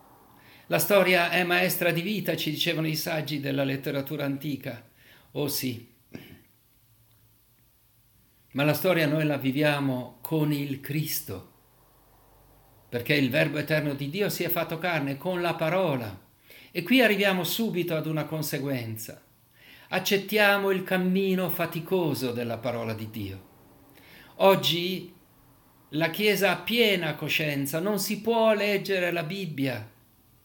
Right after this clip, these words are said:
per esempio in modo letterale, perché leggerla in modo letterale vuol dire annullare la parola di Dio. Bisogna leggerla facendoci aiutare da tutte le scienze.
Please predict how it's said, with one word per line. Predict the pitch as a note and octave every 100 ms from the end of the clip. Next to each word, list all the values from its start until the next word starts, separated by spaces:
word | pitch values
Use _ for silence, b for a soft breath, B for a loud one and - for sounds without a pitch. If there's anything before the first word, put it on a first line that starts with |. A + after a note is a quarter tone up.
| _ _ _ _ _ _ _ _ _
per | F3+
esempio | F3 F#3 F#3+ F#3
in | E3+
modo | F3+ F3+ F3
letterale, | E3+ E3 F3+ F3+ F3 D#3+ D3
perché | D3+ D#3 F3+
leggerla | G3 A3+ A3 G3+ F3+
in | F3
modo | F3+ G#3 G3+ F#3+
letterale | E3+ E3 D#3+ D#3 F3 F3 F3+ F#3+ F#3 B B B B
vuol | F#3+
dire | F#3 B3 A#3+ A#3
annullare | A3 G#3+ G#3+ G#3+ A#3 B3+ F#3+ D#3+ D#3
la | D3+
parola | - D#3 F3 E3
di | D#3 C#3+
Dio. | A#2+ B2 G2+ F#2 - _ _ _ _ _ _ _ _ _ _ B B B
Bisogna | B F#3 A#3 A#3
leggerla | A3+ G3 D#3 E3+ D#3+ F3 F3
facendoci | F#3 F#3 A3+ A3 G3
aiutare | G#3+ G#3+ G3+ A3+ A3
da | G3+ G3+
tutte | - C4 - - E3
le | C#3+
scienze. | - D#3+ A#2 A2+ - G2+ G#2